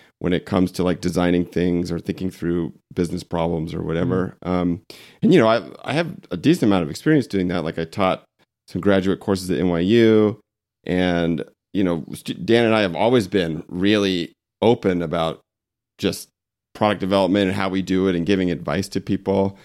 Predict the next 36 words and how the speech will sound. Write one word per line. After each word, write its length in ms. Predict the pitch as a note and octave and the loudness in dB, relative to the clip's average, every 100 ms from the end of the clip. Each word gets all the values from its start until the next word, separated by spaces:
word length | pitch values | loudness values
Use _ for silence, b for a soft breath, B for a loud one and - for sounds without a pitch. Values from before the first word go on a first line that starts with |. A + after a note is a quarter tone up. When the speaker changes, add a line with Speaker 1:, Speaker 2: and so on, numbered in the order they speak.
| B B | B B
Speaker 1:
And, 320 | - A#2+ B2+ G#2 | -2 0 2 0
like, 160 | G2 | -2
the 160 | G2 - | -4 -6
most 320 | F#2 G2+ G2+ G#2+ | -2 0 2 0
recently, 260 | G#2 A2 | 0 2
the 80 | G2 | 2
mentorship 460 | F2 G2 G#2 A2+ - | 4 2 0 -2 -2
program 280 | A2 G#2+ | 0 2
we've 140 | G#2 G#2 | 2 0
been 80 | G2+ | 0
doing 200 | G2 G2 | 0 -2
at 80 | |
Studio 300 | - F2 F#2 | -4 -4 -2
Neat. 300 | F2+ G2 G#2 - B B B | 0 0 0 -6 B B B
And 140 | - - | -4 -4
I, 120 | - - | -8 -8
I, 160 | A2 - | -6 -2
after 300 | B2+ D3 F#3 | -2 -2 2
those 160 | D3+ G#2+ | 2 2
conversations, 580 | C3+ A#2 G2+ C3 D#3 G2 | 0 0 2 0 2 0
I'm 140 | F2+ | 2
always, 240 | C#3 E3 | 2 2
like, 120 | F2+ - | 2 -6
super 420 | - F3 - D2 | -2 -2 0 2
energized. 640 | G#2+ G2 D#2 G1+ G1+ - - | 2 2 0 -6 -10 -16 -14
Uh, 100 | - - | -6 -2
like, 180 | G2+ | 0
I 60 | F#2+ | 0
love 580 | F2 G2+ C3+ A#2 E2+ C#2 - | 2 2 4 2 0 -8 -10
that. 460 | D2+ C#2 A1+ - - _ b b - | -6 -6 -6 -12 -20 _ b b -2
And 460 | G#2 G#2+ G2+ G2 | 2 2 2 2
I 60 | E2 | 2
realized 640 | G2+ C#3 G#3 C3 F#2+ F#2 F2 | 4 4 6 4 2 0 0
that 100 | F#2+ | 0
I 20 | |
really 520 | F#2+ A2+ B2 A2 G#2 | 2 2 4 4 2